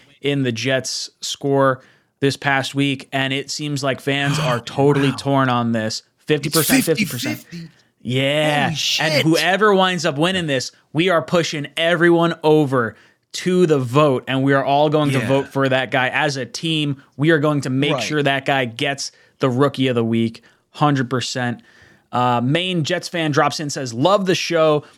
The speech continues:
Speaker 1: What are the chances we keep the spot we have in our division? I've watched the team, and dare I say there is hope."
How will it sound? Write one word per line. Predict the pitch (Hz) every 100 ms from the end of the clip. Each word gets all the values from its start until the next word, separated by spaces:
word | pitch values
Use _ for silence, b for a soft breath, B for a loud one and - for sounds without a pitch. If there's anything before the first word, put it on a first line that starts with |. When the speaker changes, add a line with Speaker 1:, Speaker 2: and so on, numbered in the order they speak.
| _
Speaker 1:
What | 139 220
are |
the | 220
chances | - 190 180 170
we | 139
keep | 139 - 208 226
the | 262
spot | - - - 175 160
we | 160
have | 131 151 160 165
in |
our | 160 151
division? | 139 123 131 123 131
I've | 120 117
watched | 123 156 -
the | -
team, | 151 - 160 160
and | 135 120
dare | 139 165 160
I | 151
say | 143 - 135 131
there | 127 131
is | - 135 135 -
hope." | - 131 104